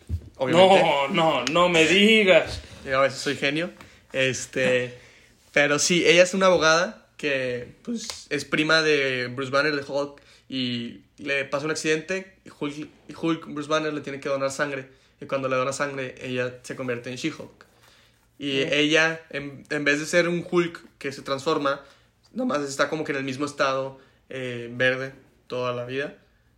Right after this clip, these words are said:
Speaker 1: la mayoría del tiempo.
Speaker 2: Y con fuerza.
Speaker 1: Y ella también es abogada. Entonces, lo que yo escuché, un rumor que a mí me gustaría que suceda, es que pueden introducir a Daredevil,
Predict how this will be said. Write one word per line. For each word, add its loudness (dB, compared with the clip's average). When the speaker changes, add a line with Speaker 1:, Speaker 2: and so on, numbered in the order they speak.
Speaker 1:
la -8
mayoría 0
del 0
tiempo. -6
Speaker 2:
Y -8
con -10
fuerza. -4
Speaker 1:
Y 0
ella 4
también 2
es -4
abogada. 2
Entonces, -2
lo -6
que -8
yo -2
escuché, -2
un -10
rumor -2
que -6
a -4
mí -4
me -2
gustaría 2
que -6
suceda, 0
es -12
que -8
pueden 0
introducir -2
a 0
Daredevil, -2